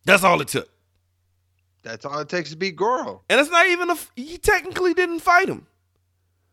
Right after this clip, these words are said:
Speaker 1: He kicked him in the dick, ran
Speaker 2: That's
Speaker 1: away.
Speaker 2: how he fights.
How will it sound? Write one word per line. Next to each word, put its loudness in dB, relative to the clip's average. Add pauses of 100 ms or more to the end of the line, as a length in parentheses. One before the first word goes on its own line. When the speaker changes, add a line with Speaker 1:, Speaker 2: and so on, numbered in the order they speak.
(960)
Speaker 1:
He -8
kicked -2
him -2
in 0
the -2
dick, 2 (100)
ran 0
Speaker 2:
That's 2
Speaker 1:
away. 2
Speaker 2:
how 2
he -14 (160)
fights. -6